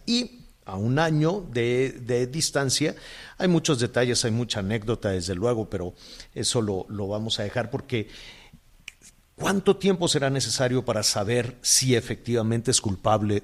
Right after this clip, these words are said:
o es inocente? Si efectivamente en toda esta, em, estrategia o en toda esta historia de corrupción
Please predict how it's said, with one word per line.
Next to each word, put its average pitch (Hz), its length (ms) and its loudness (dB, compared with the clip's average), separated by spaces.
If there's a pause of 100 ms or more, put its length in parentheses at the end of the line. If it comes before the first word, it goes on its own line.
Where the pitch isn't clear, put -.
o 104 180 -2
es 98 220 2
inocente? 98 840 -2 (340)
Si 117 300 2
efectivamente 110 800 -2
en 101 100 0
toda 110 200 0
esta, - 640 -2
em, 101 640 -2
estrategia 110 840 -2
o 101 140 -2
en 92 80 -6
toda 107 100 -2
esta - 180 0
historia 117 440 4
de 104 80 0
corrupción 110 720 -4